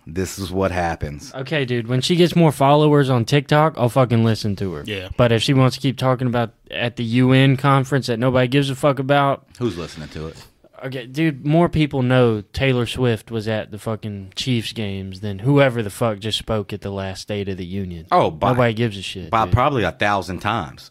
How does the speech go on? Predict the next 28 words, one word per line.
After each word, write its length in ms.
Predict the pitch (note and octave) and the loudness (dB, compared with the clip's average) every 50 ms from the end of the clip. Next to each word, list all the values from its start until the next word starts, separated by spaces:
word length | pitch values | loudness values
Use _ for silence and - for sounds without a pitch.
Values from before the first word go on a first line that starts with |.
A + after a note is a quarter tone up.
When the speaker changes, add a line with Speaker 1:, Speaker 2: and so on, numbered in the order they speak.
| _ - - | _ -2 2
Speaker 1:
or 80 | D#3 | 2
Speaker 2:
Yeah. 100 | F#3+ F3 | 2 4
Speaker 1:
more. 360 | G#2+ A#2+ C#3 A2 D#2+ - - - _ _ - | 4 2 2 2 0 -4 -8 -14 _ _ -4
Speaker 2:
And 120 | C3 D3 | -2 0
I 80 | F3+ A3+ | 0 0
don't 200 | A#3+ B3 G#3 D3 | 0 -2 -2 -2
blame 260 | B2 D#3+ G#3 A#3+ F#3+ | -2 0 0 0 0
'em. 220 | A#2 F#2+ E2+ E2 - _ _ _ _ _ _ _ _ _ | -2 -4 -8 -12 -18 _ _ _ _ _ _ _ _ _
That, 360 | - C#3 F3 G3 G#3+ F#3+ C#3 D3 | -2 0 2 2 2 0 2 0
that 260 | G3 A3 A3 A3 - | 0 0 0 -2 -6
information 640 | F#3 G3+ - - E3+ D#3+ E3 F3+ F#3 - F#3+ F3 | -8 -8 -6 -4 -2 2 2 2 2 2 0 2
about 240 | D3 D3 C#3+ C3 C3 | 2 2 2 2 0
Taylor 280 | - D3+ D#3+ D#3+ D#3+ C#3+ | 0 2 2 2 2 0
Swift 460 | - - C3+ C#3 D3 D#3+ D#3 - - _ - | 0 0 0 2 2 2 0 -2 -10 _ 0
being 280 | C3 C3+ C#3 D3 D3+ | 2 4 4 4 4
there 180 | C#3+ D3 D3 D3+ | 2 2 2 0
at 100 | D3 D3 | 0 -2
the 60 | C3+ | -2
game 300 | A2+ B2 C3+ D3+ D3+ C3 | -2 0 2 2 2 2
is 120 | B2 B2 A2 | 0 0 0
more 220 | B2 C#3+ D3 C#3 | 2 2 2 0
culturally 840 | C3+ - B2+ C3 C#3 C3+ - - C#3 C3+ C3 C3 C3 C3 B2+ A#2+ A2+ | 0 -2 -2 -2 -2 -2 -2 -2 0 0 0 0 -2 -2 -2 -4 -6
relevant 640 | G#2+ G2+ A2+ A#2 B2+ C#3 C3 C3 C#3 C#3+ C#3+ - - _ - | -4 0 0 2 2 2 0 0 -2 -2 -2 -4 -8 _ -6
and 140 | A#2 A2+ G#2 | -6 -2 0
valuable 440 | A2+ A#2 A#2+ B2+ B2+ A#2+ A#2 A#2+ A#2+ | 2 2 4 4 2 0 0 -2 -2
information 540 | B2 A#2+ - A#2+ A2+ A2+ A#2+ A#2+ - C3 B2 | -2 -4 -4 -4 -2 -2 -2 -2 -2 -4 -4
to 100 | A#2+ B2 | -4 -4
know 260 | B2+ C3 - - | -4 -6 -8 -12